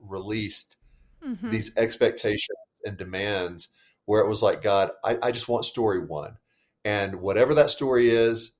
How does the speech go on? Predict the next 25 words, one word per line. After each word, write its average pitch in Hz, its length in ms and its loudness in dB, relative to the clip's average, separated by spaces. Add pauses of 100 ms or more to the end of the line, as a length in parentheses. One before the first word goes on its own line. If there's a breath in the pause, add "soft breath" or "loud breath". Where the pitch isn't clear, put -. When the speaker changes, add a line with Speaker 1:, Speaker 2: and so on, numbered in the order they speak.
(280)
Speaker 1:
even 214 340 2
if 131 160 2
in 110 120 -2
six 127 280 -2
months 156 240 0
I 120 80 4
don't 113 120 2
have 120 80 -4
my 101 100 0
voice 131 240 0
back 104 260 0
and 104 80 -8
you 101 100 -8
go, 95 360 0
'Now 127 320 0
do 104 160 -6
the 87 80 -10
surgery.'" 233 460 -4
Speaker 2:
Mm-hmm. - 20 -10 (720)
Speaker 1:
Well, 143 220 6
I'm 147 180 2
not 156 80 0
going 165 160 6
to 123 60 0
question 123 720 0